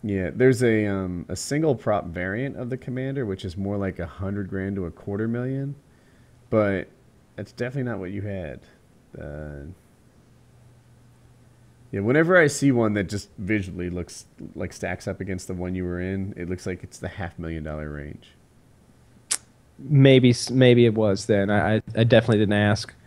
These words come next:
Speaker 2: That seemed rude. It was very nice, though. I definitely enjoyed it, and, uh, it was so fu-, much nicer than flying commercial. It just happened.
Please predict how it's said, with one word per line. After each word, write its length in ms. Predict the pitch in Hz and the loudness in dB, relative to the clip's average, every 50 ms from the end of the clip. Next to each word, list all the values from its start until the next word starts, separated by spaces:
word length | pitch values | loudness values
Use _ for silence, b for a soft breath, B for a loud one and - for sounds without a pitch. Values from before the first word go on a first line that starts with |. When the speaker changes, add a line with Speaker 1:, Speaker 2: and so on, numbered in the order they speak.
| - - _ | -20 -4 _
Speaker 2:
That 140 | - 110 - | 0 0 2
seemed 240 | - 113 107 101 104 | 2 2 2 4 4
rude. 400 | 104 107 110 113 113 110 110 - - B B B B B B B B B B B B B B B B B B B | 6 6 8 8 6 6 4 0 -6 B B B B B B B B B B B B B B B B B B B
It 60 | - 190 | 8 8
was 100 | 175 170 | 10 12
very 180 | 208 233 226 | 12 12 12
nice, 300 | 220 208 202 190 - - - - | 12 10 8 8 6 4 4 6
though. 200 | 160 143 123 110 | 8 8 8 8
I 120 | 95 135 135 | 6 4 4
definitely 340 | 120 151 156 151 - 165 | 4 4 4 4 4 2
enjoyed 340 | 143 131 123 143 143 143 151 | 2 4 4 4 6 8 8
it, 200 | 165 156 - - - _ | 8 6 4 2 -4 _
and, 380 | 139 135 131 131 131 127 123 123 | 2 4 4 6 6 6 6 6
uh, 380 | 127 123 120 120 117 117 113 - - - | 6 6 6 6 6 4 2 0 2 4
it 120 | 151 151 131 | 6 6 6
was 140 | 143 135 | 6 4
so 460 | - - - - 160 151 139 135 123 117 | 0 -2 2 6 8 10 10 10 8 8
fu-, 200 | - - - 131 - - | 6 4 4 4 4 2
much 340 | - 143 135 123 117 - - | 0 2 4 4 2 2 0
nicer 460 | 131 120 113 113 113 113 - 123 113 | 0 0 2 2 0 0 0 0 0
than 160 | 107 117 110 110 | 2 0 0 0
flying 280 | 113 117 110 107 107 107 | 0 0 0 0 0 -2
commercial. 460 | - 117 117 110 104 - - 104 107 - | 0 0 2 2 2 0 0 0 4 4
It 140 | 139 131 | 6 8
just 180 | 139 135 120 - | 8 6 6 6
happened. 540 | - 139 127 120 117 - 117 104 95 92 - | 4 6 6 6 6 4 2 -2 -2 -4 -8